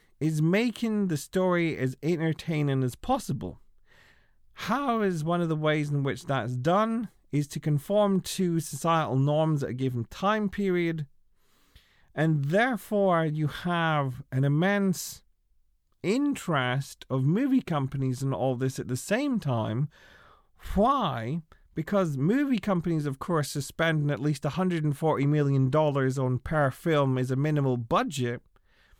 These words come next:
They want to make their money back out of it. They're not gonna make a film that's not profitable.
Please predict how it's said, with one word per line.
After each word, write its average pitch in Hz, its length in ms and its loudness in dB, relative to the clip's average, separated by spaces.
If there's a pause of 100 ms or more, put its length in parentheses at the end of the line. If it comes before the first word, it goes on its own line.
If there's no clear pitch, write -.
(440)
They 185 300 2
want 226 300 0
to 180 100 0
make 175 260 0
their 139 160 0
money 220 400 2
back 135 360 -2
out 113 200 -2
of 110 160 -4
it. 117 160 -8 (640)
They're 170 160 2
not 208 200 2
gonna 196 200 2
make 180 280 2
a 175 80 2
film 160 300 0
that's 131 220 -2
not 147 280 0
profitable. 131 720 0